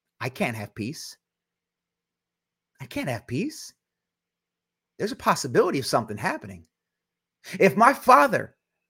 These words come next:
is, is sitting in a hospital bed and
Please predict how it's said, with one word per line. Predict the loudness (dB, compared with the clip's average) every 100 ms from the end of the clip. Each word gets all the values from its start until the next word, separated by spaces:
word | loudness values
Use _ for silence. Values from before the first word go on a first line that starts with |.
| _ 10
is, | 10 10 6 -10 2
is | 6 6 4
sitting | 0 0 2 2
in | 2
a | 2
hospital | 4 2 2 -2 2
bed | 4 4 2 _ _ _ _ _ _ _ -2
and | 0 0